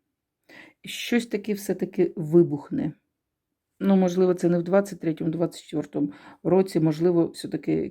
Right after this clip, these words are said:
конфлікт буде. Це, знаєте, це удар в спину буде. Башта і мах, от коли разом ці карти, вони кажуть: "Я починаю все спочатку".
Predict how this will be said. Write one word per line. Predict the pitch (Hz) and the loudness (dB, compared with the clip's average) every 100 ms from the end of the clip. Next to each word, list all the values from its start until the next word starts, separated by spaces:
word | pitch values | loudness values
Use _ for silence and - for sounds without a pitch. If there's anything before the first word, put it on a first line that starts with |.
| - | -8
конфлікт | 151 147 170 156 | -8 -6 -6 -6
буде. | 147 151 | -2 0
Це, | 151 202 | 0 0
знаєте, | 185 196 196 | 2 2 0
це | - | -8
удар | 180 170 170 165 | -8 -2 -2 -2
в | |
спину | - - 165 165 | -8 -6 -4 -2
буде. | 175 185 - 175 - _ _ - - - - | -4 -8 -8 -10 -14 _ _ -20 -20 -20 -12
Башта | 170 226 240 - 214 - | 4 4 4 -4 -6 -2
і | 202 | 2
мах, | 202 233 339 - - _ | 6 6 4 0 -18 _
от | 165 | -10
коли | - _ 180 175 | -10 _ 4 6
разом | 156 147 151 | 4 4 -2
ці | 143 175 | -4 -8
карти, | 208 247 262 156 - _ _ | -6 -6 -6 -10 -10 _ _
вони | 175 180 175 | -2 0 2
кажуть: | 151 143 143 - | 0 0 -6 -4
"Я | 175 185 | 2 2
починаю | 180 165 165 165 185 214 220 - | 2 -2 -2 -2 0 -2 -4 -8
все | - - 156 175 _ | -18 -4 -2 -2 _
спочатку". | - - 151 - - - _ - | -20 -12 -12 -8 -8 -10 _ -20